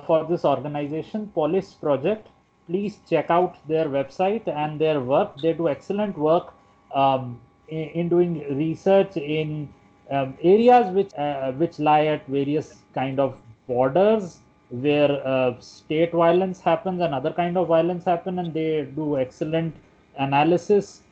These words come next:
and data work there. They also have the Polis podcast, their own podcast, which has excellent, um, um,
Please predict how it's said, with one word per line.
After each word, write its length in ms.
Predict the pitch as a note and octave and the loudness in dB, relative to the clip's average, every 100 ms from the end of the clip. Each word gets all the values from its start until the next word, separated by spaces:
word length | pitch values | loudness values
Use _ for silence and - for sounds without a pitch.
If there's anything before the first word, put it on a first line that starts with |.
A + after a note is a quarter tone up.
| _ _ | _ _
and 180 | C#3+ E3 | -4 0
data 260 | F3+ F3+ G3 | 2 4 4
work 240 | G3 F#3 | 4 0
there. 160 | E3 G3+ | 0 -2
They 200 | D3 F3 | 0 4
also 400 | E3 E3 G#3 E3+ | 4 4 2 0
have 340 | D#3+ F3 F#3 - - C3+ | 4 2 2 -8 -18 -8
the 80 | E3 | -6
Polis 380 | D#3+ D#3 F3+ - _ _ _ D3 | -2 -2 -2 -4 _ _ _ -10
podcast, 540 | D3+ D#3 - F#3+ G3 C3+ | -2 -2 0 0 0 0
their 140 | E3+ | 0
own 180 | D#3+ E3+ | 0 -4
podcast, 480 | F3 E3 - F#3 - | -2 -2 0 -2 -2
which 140 | E3 | -6
has 100 | E3+ | -4
excellent, 480 | C#3+ - E3+ E3 E3+ - _ _ _ | -4 -6 -10 -8 -8 -14 _ _ _
um, 500 | C3+ C#3 C#3 C3+ C3 - _ _ | 2 4 4 2 -6 -18 _ _
um, 240 | B2+ B2 | -10 -10